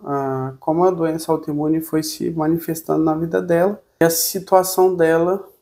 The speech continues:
vai se complicando ali ao longo do tempo, principalmente mostra que ela teve complicações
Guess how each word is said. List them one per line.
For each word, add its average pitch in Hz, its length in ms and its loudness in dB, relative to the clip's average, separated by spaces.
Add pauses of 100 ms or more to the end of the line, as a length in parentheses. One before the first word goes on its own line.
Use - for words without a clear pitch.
vai 160 240 2
se 175 180 -8
complicando 175 800 0
ali 151 300 0
ao 151 100 2
longo 147 380 0
do 165 140 -8
tempo, 190 520 -4 (220)
principalmente 214 1000 2 (320)
mostra 165 600 -2
que - 180 -10
ela 165 160 2
teve 160 380 -4
complicações 165 1080 -2